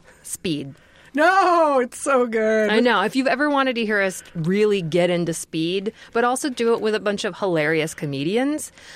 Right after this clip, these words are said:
Speaker 1: that's our bonus show.
Speaker 2: Pop quiz hot shot.
Speaker 1: Oh, God, it's so
Speaker 2: It's
Speaker 1: good.
Speaker 2: so good.
Speaker 1: It's so good.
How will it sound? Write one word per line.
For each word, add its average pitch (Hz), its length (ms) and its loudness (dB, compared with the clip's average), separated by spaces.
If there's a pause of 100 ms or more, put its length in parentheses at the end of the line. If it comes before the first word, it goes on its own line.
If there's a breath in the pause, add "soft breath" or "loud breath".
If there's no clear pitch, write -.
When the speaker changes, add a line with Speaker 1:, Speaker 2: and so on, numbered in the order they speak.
(920 loud breath)
Speaker 1:
that's 165 260 -2
our 180 80 0
bonus 143 320 -2
show. - 460 -6
Speaker 2:
Pop 233 260 0
quiz 190 300 0
hot 160 200 -2
shot. 160 340 -4 (120)
Speaker 1:
Oh, 233 240 2
God, 254 320 0
it's - 240 -8
so 220 140 2
Speaker 2:
It's 196 100 2
Speaker 1:
good. 240 200 6
Speaker 2:
so 170 180 4
good. 160 260 -2
Speaker 1:
It's 196 160 -2
so 208 220 0
good. 185 260 0